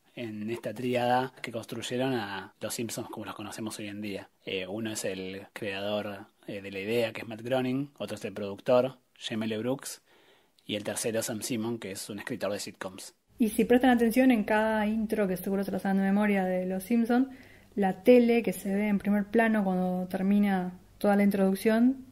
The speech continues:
Speaker 2: dice, eh,
Speaker 1: Sí.
Speaker 2: que está developed by,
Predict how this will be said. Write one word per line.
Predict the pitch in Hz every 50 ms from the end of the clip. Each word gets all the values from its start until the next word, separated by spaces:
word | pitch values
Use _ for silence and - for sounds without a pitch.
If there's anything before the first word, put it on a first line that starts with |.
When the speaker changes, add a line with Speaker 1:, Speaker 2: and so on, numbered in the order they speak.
| - -
Speaker 2:
dice, | 190 190 190 - 208 202 202 202 202 - - - -
eh, | 196 175 170 170 190 196 -
Speaker 1:
Sí. | - - - - - - -
Speaker 2:
que | -
está | 190 - - 202 196 196 202
developed | 185 185 180 190 190 196 190 196 - - -
by, | 196 190 190 185 180 185 202 247